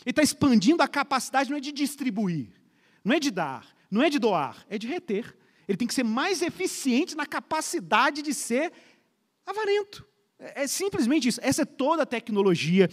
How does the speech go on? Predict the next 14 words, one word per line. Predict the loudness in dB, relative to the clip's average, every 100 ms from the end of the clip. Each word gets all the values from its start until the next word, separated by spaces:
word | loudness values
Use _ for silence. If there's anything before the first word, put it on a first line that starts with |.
| -4
é | -6
todo | -6 -6 -8
o |
seu | -6 -8
planejamento, | -6 -4 -2 -2 -4 -6 -6 -8 -16 -20 -20 -2
são | 0 0
todos | 2 0 0
os | -4
seus | -2 0 2
recursos, | 0 0 -2 -2
toda | -2 0 0
a |
sua | -4 -4 -2
gestão, | -2 -6 -4 -6